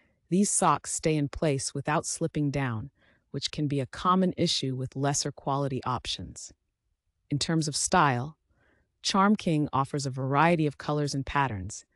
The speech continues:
making it easy to find a pair that suits your personal taste.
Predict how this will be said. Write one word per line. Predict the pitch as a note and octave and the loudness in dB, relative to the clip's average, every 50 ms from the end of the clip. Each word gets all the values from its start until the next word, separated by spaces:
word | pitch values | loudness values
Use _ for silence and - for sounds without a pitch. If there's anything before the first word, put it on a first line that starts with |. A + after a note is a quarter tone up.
| _ _ _ | _ _ _
making | D3 D3+ D3+ - E3+ D#3+ | -2 -2 0 0 0 0
it | D#3 - - | 0 0 0
easy | - F3+ F#3 E3+ F3+ E3+ | 2 2 2 2 0 -2
to | - D3+ | -2 -4
find | - - D3 D3+ D3 | -4 -2 -2 -2 -2
a | D3 | -2
pair | - - - D3 C#3 C3+ | -4 -4 -4 -2 -2 -2
that | C3 C3+ - - | -4 -4 -6 -4
suits | - - - F3+ F3 - - - | -4 -2 0 0 0 -2 -2 -6
your | C#3 | -6
personal | - - - D#3+ D#3+ - - D3+ C#3+ C#3 | -8 -6 -6 -4 -4 -4 -4 -4 -4 -4
taste. | - - C#3+ B2+ G#2 G#2 - - - - | -6 -6 -6 -6 -6 -6 -10 -14 -16 -18